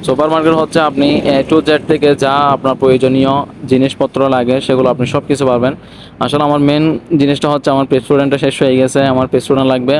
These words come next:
আমি দেখতেছি মানে কোন পেপসোডেন্টটা ভালো হবে আর কি কোনটা অফার দিছে সেগুলা। তো আমি দেখতেছি মানে ভিডিও, এ, আমি দেখতেছি কোনটা ভালো হবে। সেটা। এখানে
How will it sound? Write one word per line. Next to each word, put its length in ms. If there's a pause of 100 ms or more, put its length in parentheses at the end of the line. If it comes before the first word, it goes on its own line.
আমি 140
দেখতেছি 440
মানে 160
কোন 240
পেপসোডেন্টটা 560 (580)
ভালো 220
হবে 180 (200)
আর 160 (100)
কি 100 (380)
কোনটা 240
অফার 300
দিছে 180
সেগুলা। 340 (800)
তো 100 (1800)
আমি 120 (120)
দেখতেছি 320
মানে 240
ভিডিও, 200 (340)
এ, 20 (240)
আমি 160 (260)
দেখতেছি 320
কোনটা 280
ভালো 340
হবে। 200 (360)
সেটা। 360 (220)
এখানে 360